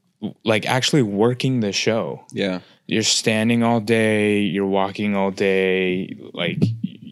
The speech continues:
Speaker 1: I mean, you eat when you can, you're talking all day.
Speaker 2: Yeah.
Speaker 1: You're not drinking nearly as much water. So by the time of,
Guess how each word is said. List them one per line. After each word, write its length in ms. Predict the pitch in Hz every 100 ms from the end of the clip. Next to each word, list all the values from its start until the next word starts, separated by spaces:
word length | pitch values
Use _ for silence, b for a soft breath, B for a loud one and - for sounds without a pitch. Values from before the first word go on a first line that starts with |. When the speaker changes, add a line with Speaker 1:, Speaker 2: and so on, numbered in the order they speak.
| -
Speaker 1:
I 40 | 98
mean, 200 | 95 90
you 200 | 92 95
eat 240 | 92 98 87
when 180 | 110
you 120 | 98 101
can, 680 | - 95 87 90 92 92 -
you're 160 | 98 95
talking 680 | - - 123 165 127 107
all 220 | 90 87
day. 360 | 85 92 85 85 98
Speaker 2:
Yeah. 240 | 92 90 B B B B _ -
Speaker 1:
You're 160 | 98
not 240 | 101 120 113
drinking 840 | 110 120 107 113 107 101 95 -
nearly 400 | 104 107 110 107
as 260 | 104 95 98
much 240 | 104 98
water. 540 | 92 92 101 95 92
So 160 | 98 110
by 160 | 101 104
the 100 | 104
time 360 | - 135 170
of, 260 | 143 98 92